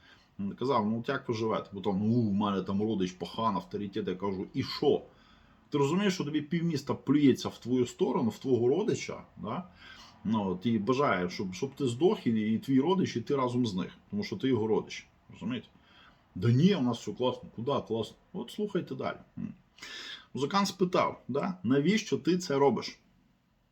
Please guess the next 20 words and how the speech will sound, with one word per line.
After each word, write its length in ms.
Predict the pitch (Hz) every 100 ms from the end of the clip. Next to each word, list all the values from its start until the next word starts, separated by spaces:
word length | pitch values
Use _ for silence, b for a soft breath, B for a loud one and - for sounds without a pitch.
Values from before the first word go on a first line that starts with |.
| _ 110
На 80 |
що 160 | 110 170
йому 180 | 180 143
Вальмікі 400 | 135 135 123 120
відповів: 360 | 113 113 104 -
"Заради 440 | 95 120 139 170
моєї 300 | 151 147 151
родини, 480 | 147 139 110 107 120 - -
моєї 300 | 107 131 156
матері, 480 | 143 120 107 123 143 -
моєї 220 | 110 131 123
дружини 400 | 113 104 151 151
та 80 | 127
дітей. 520 | 120 135 151 113 - - B B B B B
Якщо 340 | 104 - 185
я 120 | 185
не 100 | 151
принесу 500 | - 135 143 - 180
їм 240 | 143 156 127
грошей, 600 | 123 120 131 135 190